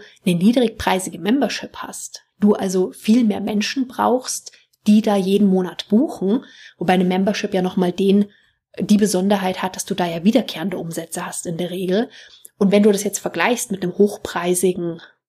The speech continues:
Coaching-Programm zum Beispiel, dann ist klar, dass du da eben viel weniger Menschen erreichen musst in der gleichen Zeit, um eben entsprechende Umsätze zu machen. Also auch das sollte in die Entscheidung mit einfließen. Und das sch-, passt auch zu dem, was ich ja auch immer wieder sag,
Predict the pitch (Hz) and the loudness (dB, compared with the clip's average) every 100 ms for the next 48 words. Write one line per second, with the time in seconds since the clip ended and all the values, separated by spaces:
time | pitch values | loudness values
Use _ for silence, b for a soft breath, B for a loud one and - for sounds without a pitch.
0 | _ - 269 - 220 180 - 165 160 175 | _ 2 2 2 -2 -2 -6 -8 -8 -10
1 | 170 160 165 - 180 190 233 B B B | -8 -6 -8 -2 0 0 -2 B B B
2 | - 185 190 - 165 175 214 - 196 170 | 0 2 2 0 0 2 0 -4 -2 -2
3 | 180 202 196 - 208 196 277 240 - 208 | -2 0 0 2 2 6 6 4 2 -4
4 | 170 - 190 - 165 165 196 190 - - | -6 -4 -6 -2 -2 -2 -2 -2 -2 -4
5 | 175 170 160 160 170 - - 151 208 - | -2 0 -2 -2 -6 -6 -6 0 0 -2
6 | B B - 196 190 214 208 190 - - | B B 2 2 4 2 2 -2 -4 -6
7 | 170 - 185 180 185 _ - 185 175 165 | -8 0 2 2 0 _ 2 2 2 -4
8 | - - - - - - - _ B B | -8 -10 -10 -12 -16 -18 -20 _ B B
9 | B 185 190 - - - - - 202 - | B -2 -2 -2 -2 -2 -2 0 2 2
10 | 208 196 180 - 175 180 170 170 175 175 | 2 2 0 -2 -2 -2 -4 -8 -4 0
11 | 202 - 233 254 - 330 453 _ _ _ | 0 0 0 0 0 -2 -4 _ _ _
12 | _ _ _ - 208 214 214 - - - | _ _ _ 2 2 2 -2 -6 -6 -6
13 | - - 180 - - 208 202 - 180 196 | -4 -4 -4 -4 -2 -4 -4 -2 2 4
14 | 214 202 - 180 208 202 220 220 214 208 | 4 0 -6 -6 0 2 4 4 2 2
15 | 196 220 | 0 0